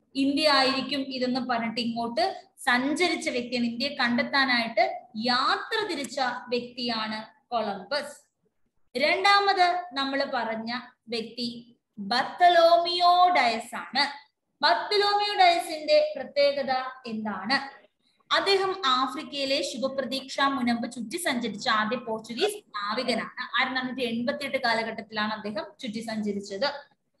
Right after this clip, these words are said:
ഇനി നമ്മൾ പറയാൻ പോകുന്ന മൂന്നാമത്തെ വ്യക്തി ജെയിംസ് കൊറിയ. ആരാണ് മൂന്നാമത്തെ വ്യക്തി? ജെയിംസ് കൊറിയ. ഇന്ത്യയില് പോർച്ചുഗീസുകാരുടെ ചരിത്രം,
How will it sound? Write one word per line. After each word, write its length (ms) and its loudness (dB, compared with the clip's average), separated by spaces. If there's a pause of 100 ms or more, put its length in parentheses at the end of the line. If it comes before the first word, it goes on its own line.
(280)
ഇനി 140 2
നമ്മൾ 260 4
പറയാൻ 360 4
പോകുന്ന 380 2 (280)
മൂന്നാമത്തെ 800 0
വ്യക്തി 380 -6 (500)
ജെയിംസ് 840 0
കൊറിയ. 380 2 (680)
ആരാണ് 420 2 (120)
മൂന്നാമത്തെ 500 -4
വ്യക്തി? 320 -6 (120)
ജെയിംസ് 600 -4
കൊറിയ. 360 -4 (760)
ഇന്ത്യയില് 580 2 (360)
പോർച്ചുഗീസുകാരുടെ 1120 0
ചരിത്രം, 580 -6